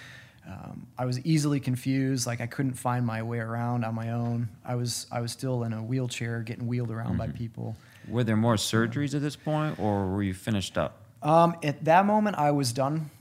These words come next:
Speaker 2: Mm-hmm.
Speaker 1: for a little bit. Um, I, I eventually did have more surgeries, but, uh, that was largely the, the rehabilitation I did there was
Speaker 2: Yeah.
Speaker 1: largely therapy-based. And I addressed every day was just kinda like, "What can I do today?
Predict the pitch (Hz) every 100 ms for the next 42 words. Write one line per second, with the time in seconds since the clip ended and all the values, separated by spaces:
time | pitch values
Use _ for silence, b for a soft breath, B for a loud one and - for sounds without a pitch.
0 | - 90 - 135 131 143 147 175 - -
1 | 131 120 123 123 123 120 104 - 120 123
2 | 127 127 127 127 123 123 113 117 117 120
3 | 113 - 120 120 135 143 - - 117 107
4 | - 113 113 58 - _ _ - _ -
5 | - - 120 120 113 117 120 113 110 110
6 | 110 - - _ _ _ _ _ 131 123
7 | 139 127 120 113 127 113 123 113 113 110
8 | 110 107 110 - 113 110 110 110 117 113
9 | 113 110 110 113 113 - - 110 110 113
10 | 110 110 B B B B _ _ _ -
11 | 127 131 127 135 143 - - - - _
12 | 139 143 147 139 135 123 117 120 - 120
13 | 113 120 127 127 123 113 113 107 107 107